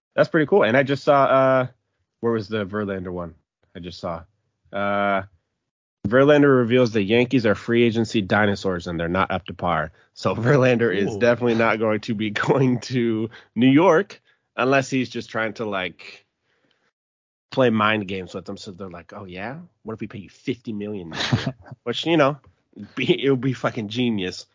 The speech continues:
Speaker 2: Yeah.
Speaker 1: I don't know if he's gonna do that, but yeah, I think that kinda just cements that he's, he's back with the Astros this year.
Speaker 2: Yeah,
Speaker 1: Yeah,
Speaker 2: and
Speaker 1: uh,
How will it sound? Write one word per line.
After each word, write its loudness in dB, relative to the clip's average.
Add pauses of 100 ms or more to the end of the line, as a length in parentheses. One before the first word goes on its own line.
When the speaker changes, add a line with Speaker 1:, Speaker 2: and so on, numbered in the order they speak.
(180)
Speaker 2:
Yeah. -2
Speaker 1:
I 2
don't 4
know 4
if -2
he's -2
gonna 0
do 0
that, 0
but -4 (400)
yeah, 0
I -4
think -2
that 0
kinda 0
just -6
cements -6
that -14
he's, -14
he's -8
back -10
with -16 (440)
the -6
Astros -4
this -16
year. -12 (840)
Speaker 2:
Yeah, 8
Speaker 1:
Yeah, 8
Speaker 2:
and 4
Speaker 1:
uh, -12